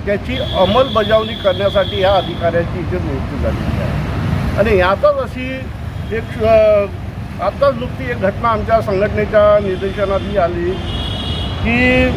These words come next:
सहाय्यक आयुक्त माननीय सुकेशनी तेलगोटे मॅडम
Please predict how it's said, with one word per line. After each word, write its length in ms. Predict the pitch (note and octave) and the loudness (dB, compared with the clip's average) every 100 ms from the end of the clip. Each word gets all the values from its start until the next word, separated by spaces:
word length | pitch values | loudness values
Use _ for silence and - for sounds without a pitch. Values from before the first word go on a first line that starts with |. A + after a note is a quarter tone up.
| - - - - | -4 -6 -4 2
सहाय्यक 380 | F3+ G3 A#3+ B3+ | 4 4 2 2
आयुक्त 360 | A3 A#3 - G3+ B2+ - - - | 0 0 -4 -2 -2 -4 -10 -6
माननीय 280 | E3+ F#3+ A3 | -4 -2 -4
सुकेशनी 560 | - F#3 G#3+ G3+ - A3+ - - | -6 -6 -6 -4 -4 -4 -4 0
तेलगोटे 420 | G3 G3 G3 G3 | 2 2 0 0
मॅडम 400 | F#3+ D3+ D3+ C#3+ | 0 2 4 4